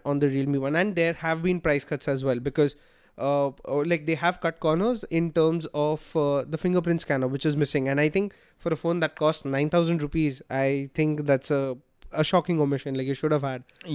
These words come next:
Speaker 1: fingerprint
Speaker 2: the
Speaker 1: scanner.
Speaker 2: fingerprint sa-, scanner should have been there. But when it launched, I remember that, uh, Realme had some kind of a diamond cut pattern on the plastic thing at the back.
Speaker 1: Yeah.
Speaker 2: Uh, so that gave it sort of a unique design. It did not have a notch. Remember, at
Speaker 1: Yeah.
Speaker 2: that time, the Redmi six Pro had launched, and we were all saying that, "Okay,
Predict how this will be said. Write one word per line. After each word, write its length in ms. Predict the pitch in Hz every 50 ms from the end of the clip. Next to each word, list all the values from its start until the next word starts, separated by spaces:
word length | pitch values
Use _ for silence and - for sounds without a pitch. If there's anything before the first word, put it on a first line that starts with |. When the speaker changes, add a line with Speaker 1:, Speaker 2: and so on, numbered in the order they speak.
| 127
Speaker 1:
fingerprint 400 | 120 131 143 143 127 98 85 87
Speaker 2:
the 60 | - -
Speaker 1:
scanner. 0 |
Speaker 2:
fingerprint 360 | - 131 135 139 151 151 -
sa-, 200 | - 156 120 117
scanner 280 | - - - 127 127 135
should 180 | - - 127 123
have 80 | 123
been 160 | 120 127 120 107
there. 180 | 95 92 101
But 140 | 101 123 120
when 120 | 135 151
it 120 | 185 185 170
launched, 200 | 170 175 180 185
I 40 | 202
remember 400 | 180 156 139 143 151 160 170 165
that, 240 | 156 160 151 135 - -
uh, 120 | 120 117
Realme 280 | 117 120 120 131 135 147
had 320 | 151 147 143 135 135 127
some 220 | - 151 139 139 131
kind 140 | - 131 135
of 100 | 135 143
a 60 | 131
diamond 460 | 117 104 101 104 107 117 117 120 113
cut 240 | - 123 117 - -
pattern 320 | 117 107 107 110 113 110
on 140 | 110 107 107
the 220 | 107 110 107 104
plastic 440 | 92 - - 95 92 - - 113 - _
thing 240 | - 107 101 101
at 120 | 98 95 92
the 80 | 101
back. 340 | 95 92 95 98 104 _ - -
Speaker 1:
Yeah. 200 | 160 156 151 -
Speaker 2:
Uh, 160 | 92 90 92
so 260 | 95 - - 113 113 - - _ _ _ _ -
that 200 | 104 107 113 - _ _ _ -
gave 200 | 110 120 120 120
it 100 | 127 -
sort 140 | - 131 123
of 80 | 120
a 40 | 131
unique 440 | 113 101 104 107 107 113 113 104 104
design. 360 | 117 110 110 113 117 120 120 -
It 180 | 120 117 110
did 140 | 104 113 107
not 200 | 110 120 127 135
have 200 | 135 147 127 123
a 60 | 135
notch. 420 | 127 117 107 107 113 131 - - - - - - - -
Remember, 240 | 120 127 131 143
at 80 | 143 131
Speaker 1:
Yeah. 40 | 110 123 120
Speaker 2:
that 100 | 117 -
time, 380 | 135 131 127 127 127 127 123 117
the 180 | 117 120 117 113
Redmi 240 | 107 104 101 110 123
six 200 | - 131 - -
Pro 300 | - - 117 117 113 117
had 180 | 117 117 107 104
launched, 340 | 104 101 98 101 104 - -
and 100 | 110 104
we 60 | 101
were 100 | 104 101
all 120 | 101 104
saying 260 | 107 - 120 104 101 107
that, 120 | 107 101
"Okay, 200 | 101 98 107 98